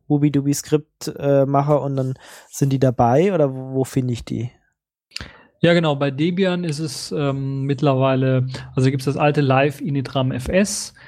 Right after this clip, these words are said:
Speaker 2: Ich glaub, das ist jetzt noch bei den alten Debian-Versionen dabei und es gibt das neue, das heißt einfach Live-Boot.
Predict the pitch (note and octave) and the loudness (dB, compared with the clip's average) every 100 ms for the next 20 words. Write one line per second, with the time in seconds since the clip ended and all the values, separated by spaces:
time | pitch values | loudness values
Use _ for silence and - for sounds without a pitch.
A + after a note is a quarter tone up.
0 | - - _ _ D3+ C#3 C#3+ D3 F3 - | -20 -20 _ _ 0 2 0 -4 -6 -4
1 | C#3 C3 D3 C3 C#3 B2+ C#3 E3+ F3+ E3+ | -4 0 -2 2 2 2 2 2 2 0
2 | E3+ E3 D#3 D3 D3 D#3 D3+ D3 C#3 C#3+ | 0 0 0 0 0 -2 0 0 2 2
3 | D3 D3+ C#3 B2 C3+ - C3 C3 C3+ C#3 | 2 0 -4 -8 -10 -6 -8 -4 -2 0
4 | C3+ C3 C3 B2+ C3 B2+ A2+ A2 B2 B2+ | 0 0 -2 -2 -2 -2 -2 0 0 -2
5 | - - G#3+ B2+ C3 - C#3 D3 C3 - | -10 -10 -2 2 2 0 2 2 0 -8